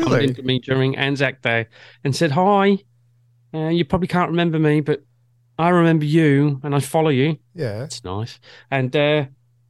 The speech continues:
Speaker 1: we had a chat on Anzac Day, and I would like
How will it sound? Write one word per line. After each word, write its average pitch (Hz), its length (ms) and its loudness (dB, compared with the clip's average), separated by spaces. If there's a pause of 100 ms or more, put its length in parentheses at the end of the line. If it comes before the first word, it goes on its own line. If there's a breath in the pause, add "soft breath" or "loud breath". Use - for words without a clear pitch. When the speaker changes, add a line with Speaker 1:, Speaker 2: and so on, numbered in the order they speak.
(200)
Speaker 1:
we 165 80 0
had 180 80 2
a 175 60 4
chat 175 260 -2
on 156 140 0
Anzac 156 500 0
Day, 139 260 0
and 135 120 0
I 135 40 0
would 139 160 -2
like 151 220 -2